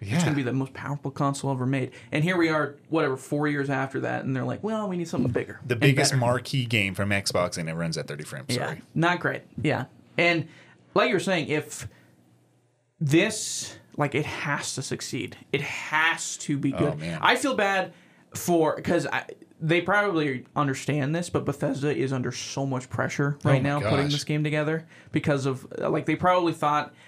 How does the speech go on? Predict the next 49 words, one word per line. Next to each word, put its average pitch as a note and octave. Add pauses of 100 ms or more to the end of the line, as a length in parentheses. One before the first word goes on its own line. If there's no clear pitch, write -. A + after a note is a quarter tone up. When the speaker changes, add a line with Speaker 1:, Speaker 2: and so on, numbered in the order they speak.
Speaker 1:
maybe B3
they B3
didn't G#3+
think F#3+
it F#3
was E3
gonna D#3
get C#3
easier, D#3
but D#3+
maybe D#3
they D#3+
thought C#3
they C3+
were C3
gonna B2+
take C3+
a C3
little B2
bit C3
of B2+
a C3
load B2
off C3+
their C#3
back C3
when C3+
they B2+
signed C3+
with B2+
Microsoft, C3+
when C3+
they B2
were -
purchased C#3+
by D3+
Microsoft, E3
because B2+
Speaker 2:
Redfall C3
Speaker 1:
Microsoft A#2
Speaker 2:
was A2
terrible, A2
too. G#2+
Speaker 1:
Yeah, C#3
Microsoft F3
has D#3
so D3
many C#3+ (260)
now C3+